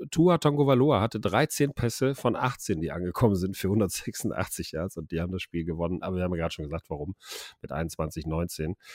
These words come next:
Äh, das hätten sie nicht verlieren dürfen, ganz klar. Da muss sich jeder den, den Schuh anziehen, ja, von, von, vom Headcoach bis hin zu den Spielern wie McKenzie und natürlich auch Josh Allen. Josh Allen hat natürlich alle Schuld auf sich genommen und gesagt, "Das fängt bei mir an.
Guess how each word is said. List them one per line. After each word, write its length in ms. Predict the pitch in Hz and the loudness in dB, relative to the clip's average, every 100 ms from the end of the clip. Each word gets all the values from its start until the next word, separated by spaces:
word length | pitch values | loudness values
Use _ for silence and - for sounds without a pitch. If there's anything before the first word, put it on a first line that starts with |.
| - - _ | -20 -20 _
Äh, 260 | 98 95 95 | 6 8 8
das 160 | 98 | 6
hätten 160 | 135 120 | 4 4
sie 100 | 117 | 6
nicht 140 | 117 | 6
verlieren 320 | 113 98 127 | 6 8 10
dürfen, 420 | 139 139 - 170 - | 10 8 8 -2 0
ganz 220 | 104 101 - | 0 0 2
klar. 240 | 98 127 | 4 6
Da 60 | 113 | 4
muss 160 | 110 | 2
sich 140 | 101 92 | 0 4
jeder 260 | 120 139 | 6 8
den, 240 | 127 127 127 | 6 2 2
den 120 | 123 | 0
Schuh 220 | - 131 | 2 0
anziehen, 460 | 127 - 123 147 135 | 0 -2 -2 -4 -6
ja, 240 | 87 110 131 | 0 0 0
von, 420 | - - 101 95 | -6 -4 -4 -4
von, 400 | - 95 92 92 | -4 -2 0 -2
vom 180 | 92 95 | -2 -2
Headcoach 500 | 113 - 110 110 - | -2 0 0 0 -2
bis 160 | 104 - | -4 -2
hin 120 | 98 | -4
zu 140 | - | -4
den 120 | 87 | -6
Spielern 400 | - - 110 107 | -4 -2 0 2
wie 60 | 95 | 2
McKenzie 680 | 90 - 104 110 - 110 85 | 0 0 -2 -2 -2 0 0
und 220 | 87 - | -4 -4
natürlich 400 | 92 - 98 90 | -4 -2 -2 0
auch 100 | 82 - | -2 -2
Josh 200 | 85 - | -4 -2
Allen. 160 | 107 | -2
Josh 200 | 120 80 | -4 -6
Allen 180 | 80 95 | -4 -4
hat 80 | 95 | -4
natürlich 400 | 98 98 90 - _ | -6 -4 -4 -6 _
alle 200 | 90 101 | -2 0
Schuld 240 | - 98 | 2 0
auf 80 | 80 | 0
sich 180 | 87 - | -4 -4
genommen 280 | 98 92 90 | -2 0 0
und 80 | 87 | -2
gesagt, 280 | 87 80 - - - | -4 -6 -12 -20 -20
"Das 140 | - - | -14 -4
fängt 180 | 95 92 | -4 -2
bei 140 | 87 | -2
mir 260 | 90 113 98 | 2 4 4
an. 200 | 104 | 2